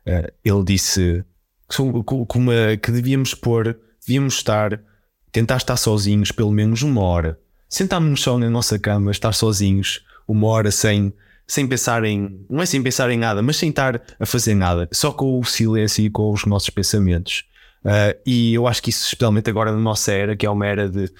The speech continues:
de subestimulação, ah, e, hum, de muito, muito barulho, é uma coisa que as pessoas estão a fazer cada vez menos. E uma coisa que eu também reparei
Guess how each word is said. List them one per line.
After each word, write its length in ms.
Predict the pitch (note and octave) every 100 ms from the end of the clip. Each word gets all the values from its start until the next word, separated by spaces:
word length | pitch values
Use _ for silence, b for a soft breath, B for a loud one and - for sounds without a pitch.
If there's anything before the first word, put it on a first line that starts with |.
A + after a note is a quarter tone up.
| B -
de 280 | G2+ G2
subestimulação, 1120 | F#2+ - A#2+ - A#2 G#2+ G#2 G2 - F#2 F#2 F#2+ b b b
ah, 320 | G2 G2 F#2 F2+ -
e, 340 | G#2 G2+ G#2 G2 F#2+
hum, 180 | F#2+ F2+ -
de 140 | G#2+ A2
muito, 380 | A#2+ C3+ C3
muito 240 | A#2 A2+ G#2
barulho, 500 | A2 G2+ G#2+ G2+ G#2+ b b b b
é 80 | G#2+
uma 160 | A2 G#2+
coisa 180 | A#2+ -
que 60 |
as 60 | A2+
pessoas 160 | -
estão 140 | A2+ A2+
a 20 |
fazer 200 | A2 A2
cada 200 | G#2+ G#2+
vez 220 | G2+ A2+
menos. 480 | G#2 F#2 F2+ F2+ - b b b
E 60 | G2+
uma 120 | A2+
coisa 200 | A#2+ A2+
que 100 | A#2+
eu 40 |
também 300 | A2 A#2 A#2
reparei 640 | A2 - - G#2 G2+ C#3